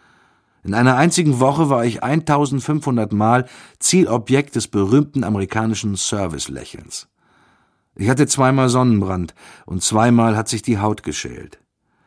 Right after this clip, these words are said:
Ich habe auf See Tontauben geschossen. Reicht das? Damals schien es nämlich nicht zu reichen.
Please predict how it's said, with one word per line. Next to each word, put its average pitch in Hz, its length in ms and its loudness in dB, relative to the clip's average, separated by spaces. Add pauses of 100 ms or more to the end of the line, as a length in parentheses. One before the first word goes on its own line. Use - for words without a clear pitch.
(200)
Ich 90 120 -4
habe 135 180 2
auf 117 120 0
See 127 260 6
Tontauben 143 640 2
geschossen. - 540 -12 (240)
Reicht 120 340 -2
das? - 300 -10 (1800)
Damals 139 400 2
schien 175 160 2
es 156 120 2
nämlich 151 300 2
nicht 127 220 -2
zu 95 100 -4
reichen. 76 420 -8